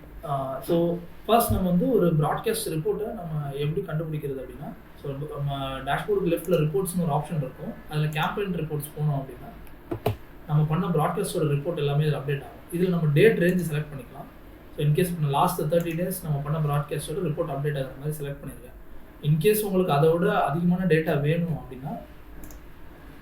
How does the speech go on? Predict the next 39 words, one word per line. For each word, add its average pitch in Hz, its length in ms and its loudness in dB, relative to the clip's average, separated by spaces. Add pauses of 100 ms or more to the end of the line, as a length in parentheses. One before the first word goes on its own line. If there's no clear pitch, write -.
(320)
கஸ்டம் 180 340 2
டேட் 175 220 6
ரேஞ்சில் 165 300 4
நீங்க 202 180 2
ஒரு 151 180 4
from 170 160 2
and 180 200 2
to 160 160 4
டேட்டை 147 220 0
செலக்ட் 151 240 -4
பண்ணிக்கலாம். 135 160 -12 (1300)
செலக்ட் 156 240 0
பண்ணிட்டு 165 180 2
இதை 175 120 6
ஸ்க்ரால் 165 340 2
டவுன் 180 220 4
பண்ணீங்க 165 300 0
அப்படின்னா, 135 340 -4 (420)
so, 160 280 4
மார்ச் 165 560 4
செவன் 170 260 -2
பார்த்தீங்கன்னா, 160 440 2
நீங்க 165 320 2
பண்ண 180 80 0
ப்ராட்காஸ்டோட 156 640 -2 (100)
ஸ்டேட்டஸ் 160 260 -6
எல்லாமே 156 280 0
இதுல 160 120 4
அப்டேட் 147 300 4
ஆயிருக்கு. 135 300 -8 (1900)
So, 160 100 4
மார்ச் 175 380 4
செவன் 180 240 2
வந்து - 180 4
இதுல 202 120 2
நீங்க 165 180 0
டோட்டல், - 460 -2
ஆ, 151 80 -2
நம்ம 147 340 0